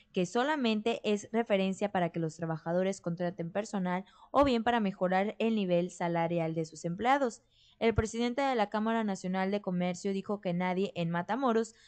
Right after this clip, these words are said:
acepta laborar por cincuenta y dos punto ochenta y dos pesos diarios porque resulta insuficiente para poder sostener una familia.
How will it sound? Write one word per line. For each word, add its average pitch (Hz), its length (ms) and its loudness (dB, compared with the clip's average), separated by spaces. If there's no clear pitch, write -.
acepta 247 400 0
laborar 208 380 2
por 214 140 -6
cincuenta 180 400 -4
y 175 40 0
dos 196 160 -2
punto 202 240 -4
ochenta 180 320 -4
y 170 40 0
dos 196 160 -2
pesos 220 340 -8
diarios 220 400 0
porque 269 260 2
resulta 247 600 -2
insuficiente 208 720 -4
para 190 300 -2
poder 165 240 0
sostener 165 480 -6
una 160 160 -4
familia. 202 500 -4